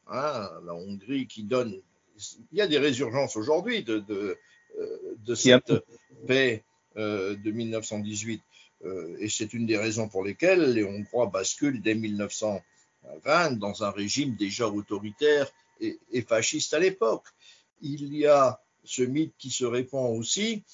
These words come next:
Speaker 1: d'une humiliation dans des pays qui sont affectés par des troubles sociaux, dont on rend le, le, le traité responsable, en disant, voilà, ce traité écrase les peuples. Quelque part, vous avez aussi, quand vous regardez l'analyse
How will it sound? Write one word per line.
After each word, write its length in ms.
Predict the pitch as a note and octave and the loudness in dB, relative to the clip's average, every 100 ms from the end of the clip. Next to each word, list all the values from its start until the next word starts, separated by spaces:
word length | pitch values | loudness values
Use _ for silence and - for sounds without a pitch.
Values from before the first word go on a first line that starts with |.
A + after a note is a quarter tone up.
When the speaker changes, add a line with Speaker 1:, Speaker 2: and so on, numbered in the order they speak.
| - | -10
Speaker 1:
d'une 580 | C3 C3+ A#2+ A2+ A2 G#2 _ _ - | -4 0 0 0 -2 -4 _ _ -8
humiliation 960 | B2+ B2 A#2 A#2 G#2+ - E3 F#3+ G3+ G3+ _ G#2 | -4 -2 0 2 0 0 0 2 2 -2 _ -8
dans 140 | A2+ | -4
des 120 | A2+ | -4
pays 400 | A2+ A2 C3 F3 | 0 2 2 0
qui 120 | - A#2+ | -2 -4
sont 240 | A2 G#2+ | -4 0
affectés 440 | G#2 A2+ G#2+ E3+ D#3+ | 0 -2 -2 0 2
par 200 | G#2+ G#2 | 2 0
des 120 | A2+ | -4
troubles 380 | - G2 A#2+ A#2+ | -4 -4 0 2
sociaux, 640 | F3+ F3+ - G#3 E3+ G2+ _ - - | 4 4 4 4 4 0 _ -20 -8
dont 180 | B2 A#2 | -6 0
on 140 | A2 | 0
rend 380 | A2+ D3 E3 - _ _ - | 6 8 8 4 _ _ -8
le, 340 | G#2+ A2 G#2+ | -4 0 0
le, 460 | G#2 G#2+ G#2+ G#2 G2+ - _ | 0 0 0 -2 -6 -14 _
le 160 | G#2+ A#2 | -6 -4
traité 400 | - B2 D#3+ D#3+ | 0 2 4 6
responsable, 880 | D3 D3+ F3 E3+ G3+ G3 B2+ E2+ E2 | 4 2 0 0 2 4 2 -4 -14
en 120 | - - | -20 -20
disant, 240 | F2 A2 G2 | -12 -8 -4
voilà, 460 | G2+ B2+ E3+ D3 | 0 4 6 4
ce 160 | G#2+ G2 | 2 -6
traité 480 | - G2+ G#2 B2 A2 | -8 -8 0 0 0
écrase 460 | A2 A2+ A#2 G2+ | 0 0 2 0
les 120 | D3 | -4
peuples. 500 | D#3 G3 G3 - F#2+ - _ _ _ - | 0 2 2 -2 -14 -14 _ _ _ -2
Quelque 280 | B2+ G#2+ | 0 0
part, 360 | B2 D3+ D3+ B2 | 0 6 6 4
vous 200 | B2 A2 | -2 -2
avez 240 | A#2+ B2+ | -2 0
aussi, 360 | B2 C3 E3 C#3 | 0 -2 -4 -6
quand 180 | A2 G#2+ | -6 -8
vous 180 | G#2+ A2 | -6 -4
regardez 440 | B2 A#2+ A#2 C#3 | -2 -2 0 0
l'analyse 720 | A#2 A#2 A#2 C#3 D#3 B2 - | 2 2 0 -2 -4 -6 -10